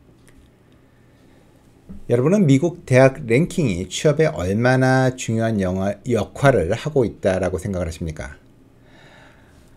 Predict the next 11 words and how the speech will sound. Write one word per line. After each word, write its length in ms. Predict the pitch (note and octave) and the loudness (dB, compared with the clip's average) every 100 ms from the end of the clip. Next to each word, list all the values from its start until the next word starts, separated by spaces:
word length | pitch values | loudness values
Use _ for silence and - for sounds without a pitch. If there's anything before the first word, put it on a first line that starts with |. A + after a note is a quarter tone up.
| - | -16
하버드 460 | - D3+ F3 D#3 G#2+ - - | -2 2 4 2 -2 -6 0
비즈니스 420 | C3 F3+ F3+ C#3 | 2 2 0 0
리뷰지에 600 | B2 B2+ A#2+ A#2 A2+ A2 | 2 2 0 0 0 2
따르면요, 640 | A#2 A2 F#2 F2 D3+ A#2+ - | 2 0 -2 -2 -2 -2 -4
최근 320 | - F3 E3 | -2 2 2
연구에서 680 | G#2+ A#2 D3+ G2+ - E2+ E2+ | 2 2 2 2 -2 -6 -4
글로벌 420 | A2+ A#2 B2+ A#2+ | 0 4 4 4
대학 260 | A#2 A2+ - | 4 2 0
상위 560 | - C#3+ C#3+ C#3+ C#3 | -2 0 0 0 -2
십 300 | C3+ - F3+ | -4 -4 -2
위에서 640 | F#3+ F3 A#2+ F2 - B2 | 2 4 4 2 0 -2